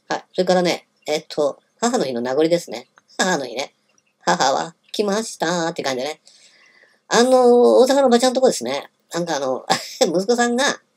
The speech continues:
なんかあの、母の日に、あのー、なんか、お母ちゃんですね。母の日になんか送ろう思てんねんけど、「なんかよ、お母ちゃん」って言ったら、「うん、なんかな、もうあんたのもうそんな気使うてもらうんでもな、もうそんな、も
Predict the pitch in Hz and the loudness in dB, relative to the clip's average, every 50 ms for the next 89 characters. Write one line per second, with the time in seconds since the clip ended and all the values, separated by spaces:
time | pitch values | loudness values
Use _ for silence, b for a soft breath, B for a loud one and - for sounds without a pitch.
0 | _ _ _ - 156 170 170 139 117 110 110 101 90 - _ _ _ - 220 226 | _ _ _ -6 -6 -4 -4 -4 -6 -6 -8 -10 -12 -12 _ _ _ -4 -2 -2
1 | 202 143 113 110 107 151 165 - - _ _ _ _ _ _ _ _ _ _ _ | -2 -2 -6 -6 -6 -4 -4 -4 -6 _ _ _ _ _ _ _ _ _ _ _
2 | _ _ _ _ _ _ _ _ _ B B B B B B B B B B B | _ _ _ _ _ _ _ _ _ B B B B B B B B B B B
3 | B B - 147 151 156 156 156 151 147 147 151 156 143 131 113 107 98 - _ | B B -4 -4 -2 0 0 0 0 0 0 -2 -2 -2 -2 -4 -4 -6 -10 _
4 | _ _ 147 156 185 180 156 113 90 - - 135 165 190 214 202 185 _ _ _ | _ _ -2 -2 -2 -2 -2 -8 -10 -12 -8 -4 -4 -4 -4 -6 -10 _ _ _
5 | 170 185 190 180 170 156 131 123 127 127 120 120 151 156 - 123 127 - 190 175 | 0 0 2 2 0 -2 -4 -6 -6 -6 -6 -6 -6 -6 -6 -4 -2 2 2 2
6 | 135 139 143 156 156 139 92 - - 95 110 110 - - _ _ _ _ _ - | 0 0 -4 -4 -4 -4 -6 -10 -10 -8 -8 -8 -8 -10 _ _ _ _ _ -6
7 | 123 165 175 147 135 113 - 92 - - - 76 _ _ - _ _ - - - | -6 -4 -4 -2 -4 -4 -4 -8 -12 -12 -16 -20 _ _ -20 _ _ -20 -20 -20
8 | _ _ B B B B B B B _ - 107 107 87 76 76 82 - - 85 | _ _ B B B B B B B _ -16 -14 -14 -16 -18 -20 -20 -20 -20 -20
9 | 82 - 107 _ - 160 175 151 120 101 90 85 104 110 120 139 135 151 147 143 | -20 -20 -20 _ -6 -4 -4 -4 -4 -6 -10 -12 -10 -8 -8 -4 0 0 2 2
10 | 143 143 143 139 143 139 135 135 120 107 110 - 123 120 113 107 107 113 - - | 0 -2 -2 -4 -6 -6 -6 -6 -8 -8 -8 -10 -10 -10 -8 -8 -10 -12 -12 -12
11 | 131 120 - - - - 107 110 104 104 101 98 92 82 101 160 185 139 113 107 | -12 -10 -4 -4 -4 -4 -4 -8 -8 -8 -10 -10 -12 -10 -6 -4 -4 -4 -4 -10
12 | 101 - - 98 95 87 78 - - _ _ 78 69 | -14 -14 -14 -14 -14 -14 -16 -16 -20 _ _ -20 -20